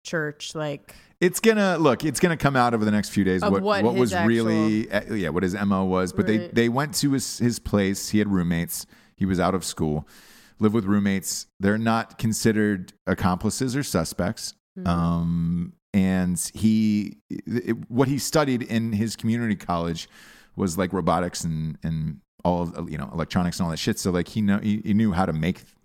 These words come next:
Speaker 2: make this shit.
Speaker 1: Right.
Speaker 2: Uh, but now this, I, I was thinking about the sister, like, her, her life is now ruined.
Speaker 1: Yeah.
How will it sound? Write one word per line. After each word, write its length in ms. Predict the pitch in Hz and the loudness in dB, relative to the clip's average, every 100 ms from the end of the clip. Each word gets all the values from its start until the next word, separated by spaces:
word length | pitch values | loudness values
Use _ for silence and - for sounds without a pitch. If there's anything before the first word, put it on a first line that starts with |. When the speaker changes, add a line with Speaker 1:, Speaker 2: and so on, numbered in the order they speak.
| - | -4
Speaker 2:
make 220 | 85 82 | -2 -2
this 140 | 60 | -8
shit. 380 | - - 60 - - - | -8 -6 -6 -8 -18 -16
Speaker 1:
Right. 300 | 185 175 - _ _ - | -12 -12 -14 _ _ -2
Speaker 2:
Uh, 600 | 165 160 76 73 69 - - - - - _ _ _ - | 0 0 -2 -4 -6 -8 -10 -12 -14 -18 _ _ _ -2
but 180 | 123 | 0
now 160 | 123 131 | 2 2
this, 240 | 107 - - | 2 -2 -4
I, 120 | 127 113 | -4 -4
I 20 | |
was 100 | 107 | -2
thinking 120 | 151 | -2
about 120 | 120 69 | 0 -2
the 40 | |
sister, 360 | - - - 78 | -4 -6 -4 -4
like, 180 | 73 - | -4 -2
her, 200 | 95 82 | -4 0
her 140 | 98 | 0
life 240 | 82 71 73 | 0 -4 -6
is 120 | 71 | -6
now 140 | 71 | -6
ruined. 420 | 71 69 69 73 - | -6 -6 -6 -8 -10
Speaker 1:
Yeah. 220 | 277 262 | -8 -8